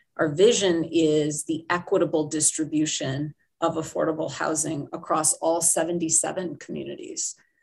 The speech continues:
so that every Chicagoan can choose in,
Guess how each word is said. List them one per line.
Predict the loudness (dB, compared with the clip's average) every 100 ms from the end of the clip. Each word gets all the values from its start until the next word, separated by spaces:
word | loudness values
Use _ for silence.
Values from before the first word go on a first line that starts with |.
| _
so | 4 8 8 8
that | 6
every | 6 6
Chicagoan | 2 0 -2 0 0 -2 -4
can | -4 -4
choose | -4 0 0 2 0
in, | 0 0 -2